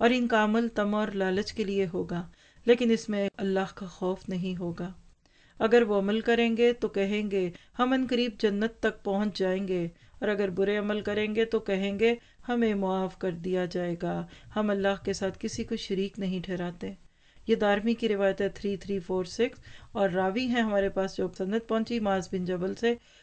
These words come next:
तो अल्लाह ना करे हम ऐसे लोगों में हों। तीन मौके पे अपने आप को देखिएगा, कुरान सुनते वक्त दिल का क्या हाल होता है, जिक्र की मजलिसों में क्या करती हूँ और तन्हाई के औकात में। अगर इन जगहों में दिल ना लगे अल्लाह की तरफ,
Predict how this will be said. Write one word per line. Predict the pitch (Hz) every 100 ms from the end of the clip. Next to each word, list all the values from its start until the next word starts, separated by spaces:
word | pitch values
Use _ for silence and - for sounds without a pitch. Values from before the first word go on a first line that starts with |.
| -
तो | 202
अल्लाह | 202 208
ना | 208
करे | 202 196 190
हम | 190 185
ऐसे | 180 175 196 190 185
लोगों | - 180 175 180
में | 185
हों। | 175 175 175 - _ _ - - -
तीन | 262 277 269
मौके | 226 196 185 208 180
पे | 202
अपने | 190 190
आप | 180 175
को | 180
देखिएगा, | 170 170 175 165 175 - _ _ _ -
कुरान | 196 202 202
सुनते | 202 190 175 208
वक्त | 214
दिल | 202 202
का | 208
क्या | 208 208
हाल | 196 202 196
होता | 196 208
है, | - - - _ _
जिक्र | 196 240 269
की | 240 202
मजलिसों | 190 170 196 226
में | 214 220
क्या | 208
करती | 208 202 - 220
हूँ | 233 233 - _ -
और | 202
तन्हाई | - 196 175 180 185
के | 180 185
औकात | 180 180 170 196
में। | 185 170 - - -
अगर | 240 285
इन | 269 226
जगहों | 202 196 233
में | 233 202 180 - - - - 175
दिल | 247 254
ना | 240
लगे | 214 185 190
अल्लाह | 185 185 185
की | - 185
तरफ, | 180 170 170